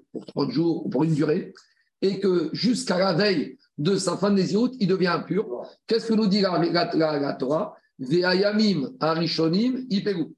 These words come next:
Maintenant, Rabotai, ce n'est pas n'importe quelle impureté, hein. Ce n'est pas qu'il a touché un reptile. C'est Tumat Met. Ce qui a marqué dans la pa-, la paracha, qu'est-ce qui a marqué ?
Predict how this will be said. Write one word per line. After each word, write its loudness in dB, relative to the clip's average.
Maintenant, 0
Rabotai, 0
ce -2
n'est -2
pas 2
n'importe -2
quelle 0
impureté, -2
hein. -2
Ce -8
n'est 0
pas 0
qu'il 0
a -2
touché -6
un 0
reptile. -2
C'est -2
Tumat 0
Met. 0
Ce -12
qui -2
a 0
marqué 0
dans 0
la 2
pa-, 0
la 0
paracha, -2
qu'est-ce -2
qui -2
a 0
marqué ? -2